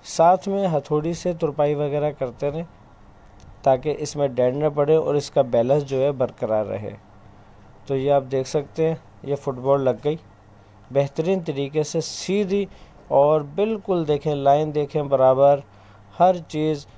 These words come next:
centro गाड़ी है माशाल्लाह, कितनी प्यारी गाड़ी है। अगर इसकी फुटबॉल अच्छी लगी होगी तो इसमें और ज़्यादा खूबसूरती आएगी। ये देखें कितनी प्यारी खूबसूरती है, देख सकते हैं आप। ये देखें, ये देखें बिल्कुल बराबर,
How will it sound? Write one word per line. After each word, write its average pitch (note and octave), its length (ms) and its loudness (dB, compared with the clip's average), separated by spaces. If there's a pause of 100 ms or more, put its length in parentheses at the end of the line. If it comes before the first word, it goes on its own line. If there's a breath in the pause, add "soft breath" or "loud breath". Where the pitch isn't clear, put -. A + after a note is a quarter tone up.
(120)
centro D#3+ 460 0
गाड़ी D#3 260 4
है F3+ 80 2
माशाल्लाह, D#3+ 380 0
कितनी E3+ 320 -4
प्यारी D#3 280 2
गाड़ी B2 280 2
है। B2+ 60 -2
अगर E3+ 260 0
इसकी F3 240 -6
फुटबॉल D#3+ 500 0
अच्छी D#3+ 300 0
लगी F3 260 2
होगी E3+ 340 0 (500 loud breath)
तो F3 300 0
इसमें F#3 320 -2
और G3 320 2
ज़्यादा E3+ 320 2
खूबसूरती C#3+ 680 -4
आएगी। G#2 360 -4 (520 soft breath)
ये C3 140 0
देखें A2 340 -8 (500)
कितनी G3 340 -2
प्यारी F3 320 4
खूबसूरती C3 600 -6
है, A#2+ 120 -6 (260)
देख D#3+ 160 2
सकते E3+ 300 -2
हैं E3 80 2
आप। D3 140 -2
ये D3 160 -2
देखें, C#3+ 260 -4 (640 soft breath)
ये C#3+ 80 -6
देखें D3+ 360 -4
बिल्कुल G#3 760 2
बराबर, C#3 480 2